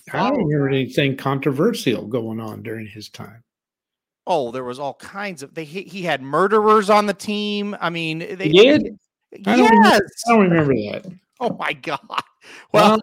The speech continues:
Speaker 1: I don't. So
Speaker 2: this, it, this is the thing. It was a huge puff piece, but they could have made, they could have buried that program during that time period. They had all kinds of shit they could have covered, and they really didn't cover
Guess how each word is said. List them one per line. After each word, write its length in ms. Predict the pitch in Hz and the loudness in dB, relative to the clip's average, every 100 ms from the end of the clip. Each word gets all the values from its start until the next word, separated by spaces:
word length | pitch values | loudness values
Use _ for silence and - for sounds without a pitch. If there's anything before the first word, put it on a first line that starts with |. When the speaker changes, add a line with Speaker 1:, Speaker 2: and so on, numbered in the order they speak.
| - | -2
Speaker 1:
I 40 | 175 | -4
don't. 320 | 120 131 _ _ _ _ | -4 -8 _ _ _ _
So 380 | - 131 120 117 _ _ _ _ _ - | -4 -2 -2 -8 _ _ _ _ _ -20
Speaker 2:
this, 240 | 208 330 302 | -6 -4 -4
it, 220 | 269 294 | -8 0
this 180 | 440 - | 0 0
is 100 | 330 | -8
the 60 | 269 | -8
thing. 400 | 339 339 202 117 _ _ _ | -2 0 -2 -6 _ _ _
It 80 | 262 | -2
was 160 | 320 349 | 0 0
a 40 | |
huge 420 | - 311 403 - | 0 0 -2 -4
puff 340 | - 311 381 - | 0 2 2 -2
piece, 480 | 196 131 113 - - | -12 -10 -12 -16 -18
but 300 | 185 269 233 _ _ - _ - - - | 2 2 2 _ _ -20 _ -10 -10 -4
they 100 | 330 | -4
could 200 | - 359 | 0 2
have 120 | 311 | 2
made, 240 | 262 226 233 | 0 -4 -2
they 100 | 339 | -4
could 200 | - 294 | -2 0
have 280 | 233 139 113 | 0 -4 -2
buried 640 | 180 269 349 254 147 117 - | 2 2 0 -2 -6 -10 -6
that 320 | 147 135 - | -2 -2 -4
program 540 | - 156 143 135 120 113 147 | -2 -2 0 -2 -4 -6 -4
during 240 | 156 143 | -4 -2
that 200 | 139 135 | -4 -6
time 200 | 160 147 | -6 -8
period. 160 | - 165 | -6 -6
They 120 | 269 | -4
had 100 | 233 | -4
all 260 | 180 233 226 | -2 -2 -2
kinds 520 | - - 285 302 233 | -6 -6 -4 -4 -4
of 80 | 175 | -10
shit 240 | - 170 | -8 -8
they 100 | 160 | -10
could 140 | 139 151 | -8 -10
have 100 | - | -8
covered, 440 | 220 254 202 - _ _ _ _ | -6 -2 -2 -4 _ _ _ _
and 120 | 220 247 | -2 -2
they 80 | |
really 320 | 226 247 311 240 | 0 0 0 0
didn't 300 | 233 220 196 | -2 -4 -8
cover 400 | - 240 220 180 | -4 0 0 -2